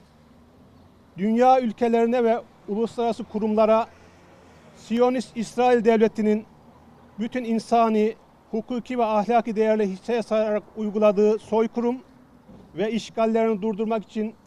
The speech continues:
düştüğü acizlikten kurtulma, Amerika ve destekçi Batı ülkelere de insanlığa karşı işlenen bu suça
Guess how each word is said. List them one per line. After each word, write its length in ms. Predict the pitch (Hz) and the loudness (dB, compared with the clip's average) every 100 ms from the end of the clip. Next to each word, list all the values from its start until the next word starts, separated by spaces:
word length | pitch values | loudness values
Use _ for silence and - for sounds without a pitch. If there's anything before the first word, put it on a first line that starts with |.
| _ _ _ _ - | _ _ _ _ -6
düştüğü 500 | 208 - 233 233 233 - _ _ _ _ - | -4 -4 -4 0 0 -2 _ _ _ _ -2
acizlikten 760 | 190 214 214 214 208 - 320 233 | 4 4 2 -2 -4 -4 -4 -4
kurtulma, 680 | 220 214 220 208 202 220 - _ _ _ _ _ _ _ _ _ _ - | -4 -4 -2 2 2 0 -8 _ _ _ _ _ _ _ _ _ _ -6
Amerika 540 | 175 208 247 269 262 262 | -2 2 0 0 0 0
ve 120 | 214 | 2
destekçi 500 | 240 - 277 - 226 | 0 0 -8 -6 -2
Batı 220 | 233 240 | -2 -2
ülkelere 520 | 214 - 220 220 240 | -8 -4 -2 0 2
de 240 | 214 220 226 _ _ _ _ _ _ _ - | 2 2 0 _ _ _ _ _ _ _ -8
insanlığa 540 | 202 - 233 233 254 | -6 -4 -2 2 2
karşı 340 | 240 233 208 220 | 2 2 2 -2
işlenen 400 | - 226 220 220 | -4 -4 -2 -4
bu 60 | |
suça 420 | 214 208 226 220 | -6 -4 -2 -2